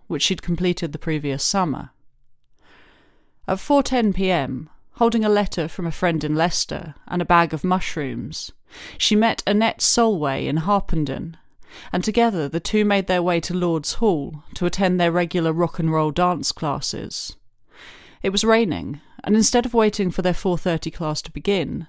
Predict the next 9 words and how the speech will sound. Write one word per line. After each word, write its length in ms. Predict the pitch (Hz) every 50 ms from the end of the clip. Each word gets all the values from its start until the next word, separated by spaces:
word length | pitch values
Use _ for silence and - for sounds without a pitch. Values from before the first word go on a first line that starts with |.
| - - -
they 160 | - 170 190
also 320 | 226 240 - - 220 170
attended 380 | 160 156 - 175 156 147 143 143
the 120 | - 165
end 120 | 160 156 151
of 60 | 147
the 60 | 160
previous 460 | - - 196 202 196 - - 127 -
session, 560 | - - - 147 143 - - - - - 147